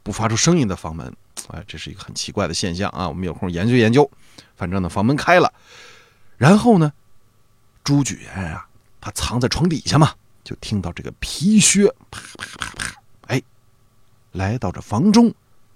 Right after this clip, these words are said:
来来回回的走了两圈儿，好一会儿，这才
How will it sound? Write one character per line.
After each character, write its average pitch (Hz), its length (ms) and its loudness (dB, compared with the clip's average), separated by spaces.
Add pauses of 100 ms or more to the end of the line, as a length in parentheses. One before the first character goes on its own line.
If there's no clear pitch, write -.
(420)
来 175 280 4
来 214 220 2
回 139 240 0
回 113 280 -4
的 160 120 -6
走 - 380 -6
了 165 120 0
两 185 240 0
圈 - 160 -12
儿， - 140 -20 (2500)
好 - 600 -6
一 220 280 2
会 - 280 -4
儿， - 200 -14 (320)
这 151 380 0
才 104 340 -6